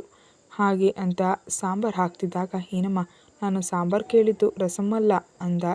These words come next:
ಜಶ್ವಂತ್. "ಮಾವಯ್ಯನವ್ರೆ, ನಾನು ಹಾಕ್ತಿರೋದು ರಸಮ್ ಅಲ್ಲ, ಸಾಂಬಾರ್ರೇ" ಅಂದ್ಲು.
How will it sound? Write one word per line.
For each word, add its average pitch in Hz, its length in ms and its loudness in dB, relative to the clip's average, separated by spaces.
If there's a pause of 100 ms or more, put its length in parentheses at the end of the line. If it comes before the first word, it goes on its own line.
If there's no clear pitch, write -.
ಜಶ್ವಂತ್. 196 500 -6 (1200)
"ಮಾವಯ್ಯನವ್ರೆ, 208 800 4
ನಾನು 208 200 0
ಹಾಕ್ತಿರೋದು 226 640 4
ರಸಮ್ 214 360 0
ಅಲ್ಲ, 220 180 4
ಸಾಂಬಾರ್ರೇ" 208 680 2
ಅಂದ್ಲು. 185 440 0